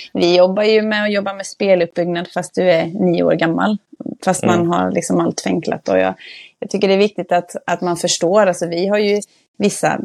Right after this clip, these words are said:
Speaker 1: saker som, eller regler och principer som inte vi, vi gör fast vi är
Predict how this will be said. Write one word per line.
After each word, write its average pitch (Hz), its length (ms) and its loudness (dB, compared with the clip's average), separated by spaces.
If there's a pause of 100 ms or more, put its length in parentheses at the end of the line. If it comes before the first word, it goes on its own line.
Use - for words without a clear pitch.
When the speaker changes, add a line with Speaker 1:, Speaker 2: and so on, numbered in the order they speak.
(240)
Speaker 1:
saker - 380 0
som, - 360 -4 (160)
eller - 280 -6
regler 170 340 2
och 165 80 0
principer 165 420 -4
som 165 220 -2
inte 156 200 0
vi, 151 140 0 (520)
vi 190 160 0
gör 170 380 2 (460)
fast - 320 -8
vi 165 140 0
är 160 340 -2